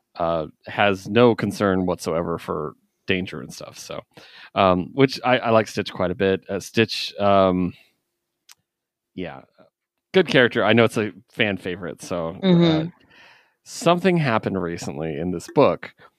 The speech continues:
Speaker 1: where the headquarters was attacked and Beast Boy and Cyborg were horribly injured.
Speaker 2: Aw.
Speaker 1: Now, during
Speaker 2: <laughs>
Speaker 1: Future
Speaker 2: And
Speaker 1: State
Speaker 2: Cyborg the second time. <laughs> No, I'm just kidding.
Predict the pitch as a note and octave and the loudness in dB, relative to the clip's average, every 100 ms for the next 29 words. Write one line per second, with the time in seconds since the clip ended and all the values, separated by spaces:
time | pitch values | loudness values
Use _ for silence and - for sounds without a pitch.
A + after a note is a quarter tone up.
0 | _ _ - G#2 G2+ G#2 G2 G#2+ G2+ - | _ _ 2 6 6 4 2 0 0 -6
1 | _ _ _ _ _ - - B2+ D3+ D3 | _ _ _ _ _ -8 -4 0 4 4
2 | C#3+ C#3+ D#3+ - E2+ D#2 - - _ _ | 2 -2 -2 -4 -8 -8 -12 -20 _ _
3 | _ _ - G#2 G2 A#2 B2 - C3 B2 | _ _ -4 -2 0 0 -2 -2 4 4
4 | A2 A2 - F2+ F#2 F2+ F#2 F2+ F2 - | 4 -2 -4 -4 -4 -2 -2 -2 -4 -4
5 | F#2+ F2 - G2 F2+ F#2 F2+ F2+ D#2+ C#2+ | -4 -4 0 2 4 0 -4 -6 -10 -14
6 | - - _ _ _ - F#3 E3 E3+ F#3 | -18 -20 _ _ _ -6 -2 0 -2 0
7 | G#2+ G2 - _ _ A#2+ A#2+ A2+ - A3+ | 2 2 0 _ _ 0 0 2 0 0
8 | B3+ G3 G#3+ C4+ A#3 F#3+ F3+ F3+ G3 - | 0 -2 0 2 2 2 0 0 -2 0
9 | G3+ F3+ - F2+ F3+ - - - - - | -2 -2 -2 -2 -4 -2 -2 -2 -6 -6
10 | - - - G3 - - F3 C3 | -6 -6 -2 -2 -4 -6 0 -2